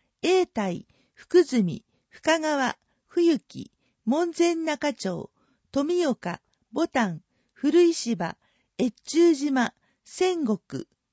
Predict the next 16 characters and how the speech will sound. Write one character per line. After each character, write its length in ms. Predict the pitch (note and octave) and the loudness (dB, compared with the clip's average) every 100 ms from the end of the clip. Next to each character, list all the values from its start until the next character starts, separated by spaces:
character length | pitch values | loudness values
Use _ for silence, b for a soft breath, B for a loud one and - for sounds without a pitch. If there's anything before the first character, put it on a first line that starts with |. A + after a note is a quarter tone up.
| _ | _
石 300 | A#3+ - E4 | -8 0 -2
島、 380 | D4 D4+ C4+ - _ _ _ | 0 -4 -4 -6 _ _ _
千 480 | - D#4 E4 E4 | -4 -2 -2 -4
田、 220 | D4 C4 - _ _ - | -4 -6 -6 _ _ -4
海 260 | C4 D#4 C#4+ | -2 -2 0
辺、 240 | C#4 - - _ _ - | 0 0 -8 _ _ -2
扇 420 | D#4+ F4 D4+ D4+ | 2 2 2 0
橋、 480 | D4 D4 - B3+ - _ _ _ | 0 -4 -8 -8 -10 _ _ _
猿 440 | - B3 C#4+ E4 | -6 -2 0 0
江、 220 | D4 C4+ - _ _ | 0 -2 -8 _ _
住 580 | - - D#4+ F4+ E4+ C4+ | -18 -8 -4 0 0 0
吉、 320 | - - - _ _ _ | -2 -8 -10 _ _ _
毛 320 | A3+ E4+ D#4 | -4 0 0
利、 260 | F#3+ C3+ - _ _ _ | -2 -6 -14 _ _ _
木 200 | - C4 | -8 -4
場、 240 | B3+ D4 | -2 -2